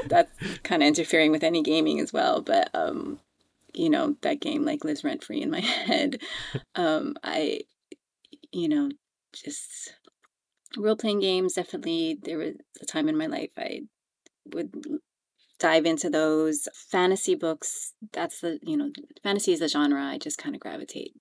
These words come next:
to when I'm gonna pick up something to read. Like, I, I love other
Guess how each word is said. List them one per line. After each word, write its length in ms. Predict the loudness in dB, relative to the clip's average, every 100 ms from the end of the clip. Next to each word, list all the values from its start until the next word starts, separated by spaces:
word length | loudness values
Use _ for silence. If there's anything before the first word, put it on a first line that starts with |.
| _ -8
to 360 | -6 -6 -8 -12 _ _ _
when 120 | -4
I'm 160 | -4 -4
gonna 160 | -6
pick 220 | -12 -14
up 100 | -12
something 320 | -10 -10 -10 -12
to 120 | -12 -12
read. 400 | -10 -10 -12 -16 -18
Like, 340 | -18 -18 -20 _ _ -20 -12 -2
I, 160 | -2 0
I 100 | 2
love 180 | 6 6 4
other 360 | 2 0 0